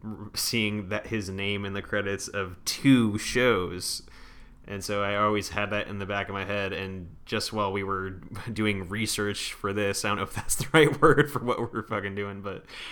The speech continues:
I, I looked at Full House and I, uh,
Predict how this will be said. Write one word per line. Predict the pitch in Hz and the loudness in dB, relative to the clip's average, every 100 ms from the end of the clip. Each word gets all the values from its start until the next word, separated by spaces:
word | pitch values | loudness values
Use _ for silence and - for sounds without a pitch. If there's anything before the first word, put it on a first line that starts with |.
| - - - | -14 -12 -2
I, | 110 110 | 2 2
I | 104 | 2
looked | 120 117 | 0 0
at | 110 | -2
Full | 113 | -2
House | 104 107 104 | -2 -2 -2
and | 107 | -6
I, | 104 101 98 92 - - | -4 -4 -4 -6 -10 -10
uh, | 98 101 98 | -8 -6 -8